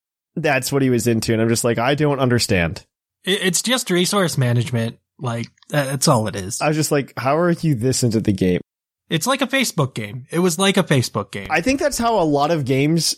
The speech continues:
Speaker 1: that Pokemon make should be treated, is the way they treat Magikarp Jump, where, like, they know it's a meme. They know that not really anybody plays it and that we all go,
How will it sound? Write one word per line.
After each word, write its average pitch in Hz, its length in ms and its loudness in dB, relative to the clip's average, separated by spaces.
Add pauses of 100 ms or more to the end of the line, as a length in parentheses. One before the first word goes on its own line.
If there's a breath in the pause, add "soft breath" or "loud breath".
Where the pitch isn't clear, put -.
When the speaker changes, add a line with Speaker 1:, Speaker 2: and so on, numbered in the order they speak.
Speaker 1:
that 135 220 0
Pokemon 139 420 0
make 135 220 0
should 139 220 0
be 131 120 0
treated, 120 400 0
is 120 220 -2
the 120 80 2
way 120 140 2
they 113 100 2
treat - 260 -2
Magikarp 110 460 0
Jump, 107 380 0 (360)
where, 143 200 0
like, 135 320 0 (360)
they 233 220 -2
know 151 220 2
it's 127 160 -2
a 120 80 2
meme. 117 340 2 (420 soft breath)
They 196 200 0
know 233 160 0
that 151 180 -2
not 147 300 0 (100)
really 143 360 0
anybody 131 360 2
plays 120 360 0
it 156 260 -2
and 131 160 2
that 120 160 0
we 127 160 2
all 123 180 2
go, 123 340 0